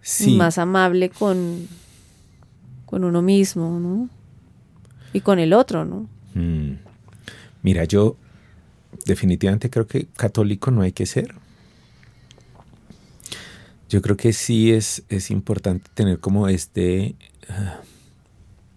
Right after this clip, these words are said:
Speaker 1: como dices tú, mucha conciencia. Sí, es como, claro que uno puede ir solo por ejercicio, pero inevitablemente es como saber que la vida te habla.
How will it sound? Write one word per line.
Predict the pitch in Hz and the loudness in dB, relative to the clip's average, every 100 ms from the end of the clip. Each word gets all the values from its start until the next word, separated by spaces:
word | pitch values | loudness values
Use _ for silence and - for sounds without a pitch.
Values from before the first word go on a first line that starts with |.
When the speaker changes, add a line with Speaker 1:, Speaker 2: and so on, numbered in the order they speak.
| _ - - - | _ -20 -20 -4
Speaker 1:
como | 98 95 | 4 4
dices | 85 95 | 4 0
tú, | - 95 | 0 0
mucha | 85 - 101 | 0 -2 -2
conciencia. | 110 92 - 80 71 - - _ - - - _ _ _ _ _ _ | 0 0 -2 -4 -4 -12 -18 _ -20 -20 -20 _ _ _ _ _ _
Sí, | - - - | -8 -4 -2
es | 95 - | -4 -2
como, | 95 101 101 95 90 - - - - - | 2 4 6 4 2 -6 -20 -20 -20 -10
claro | - 113 202 | -2 0 0
que | - 104 | -2 0
uno | 107 | 0
puede | - 113 | 2 2
ir | 107 | 2
solo | 113 107 | 2 0
por | 117 110 | 0 -2
ejercicio, | 92 87 - - 139 202 _ _ _ _ - - - _ _ | -2 -4 -6 -6 -6 -10 _ _ _ _ -20 -20 -20 _ _
pero | 98 98 | 4 6
inevitablemente | 95 95 92 - 101 107 117 131 135 135 151 | 6 6 4 2 0 2 2 0 -2 -2 -4
es | 95 | -4
como | - 101 104 110 - | -6 -4 0 -2 -4
saber | - - 95 95 - | -8 -4 -2 -2 -2
que | 107 | -2
la | 104 | 0
vida | 101 90 87 | 0 0 -2
te | - | -4
habla. | 78 82 - | -6 -10 -20